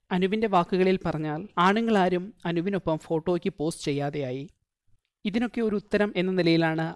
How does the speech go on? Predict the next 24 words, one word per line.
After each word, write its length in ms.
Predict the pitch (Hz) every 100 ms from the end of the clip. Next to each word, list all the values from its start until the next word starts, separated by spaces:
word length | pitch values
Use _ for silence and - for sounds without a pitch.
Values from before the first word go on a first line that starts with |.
| -
അനുവിന്റെ 360 | 165 160 165
ഇന്റർവ്യൂ. 440 | 147 131 135 131 151 - _ _ _ -
അന്ന് 400 | 202 220 220 233 _
അനു 160 | 196 233
ഫ്ലോറിൽ 380 | - 196 196 214
വെച്ച് 200 | 196 202
തന്റെ 200 | 190 180
മോതിരം 560 | 170 160 170 180 185 -
തങ്കുവിന് 400 | 156 160 170 185 185 185 160 156
നൽകി 440 | 147 147 147 - -
ഷോ 180 | - 202
കഴിഞ്ഞപ്പോഴേക്കും 920 | 196 170 165 160 165 160 156 156 175 -
തങ്കുവിന്റെ 380 | 160 151 160 165
വിരൽ 320 | 151 151 156
നീര് 240 | 156 151 170
വെച്ച് 240 | 156 -
വീർത്തു. 340 | 147 139 - 139 185 _ _ _ -
പിന്നെ 220 | - 220 262
സംഭവ 420 | - 185 190 208
ബഹുലമായിരുന്നു 800 | 175 - 185 175 160 165 160 -
ആ 120 | 143
ദിവസം. 460 | 139 135 139 - 147 _ 143
അന്ന് 180 | 156
സംഭവിച്ചതെല്ലാം 880 | 202 165 156 175 - 190 160 160 -